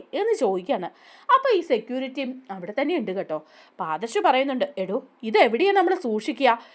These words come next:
നമുക്ക് നമ്മുടെ ഈ, ഏ, ഓഫീസിൻ്റെ ക്യാബിൻ്റെ അകത്ത് ഈ ലോക്കറിൽ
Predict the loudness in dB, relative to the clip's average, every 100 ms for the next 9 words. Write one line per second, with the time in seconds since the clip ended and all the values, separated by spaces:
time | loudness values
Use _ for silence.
0 | -20 -8 -6 -2 4 6 4 2 -6 -4
1 | 0 4 4 6 4 2 -2 0 0 -2
2 | -4 -4 0 4 4 2 0 0 -4 -6
3 | _ 0 4 6 6 4 2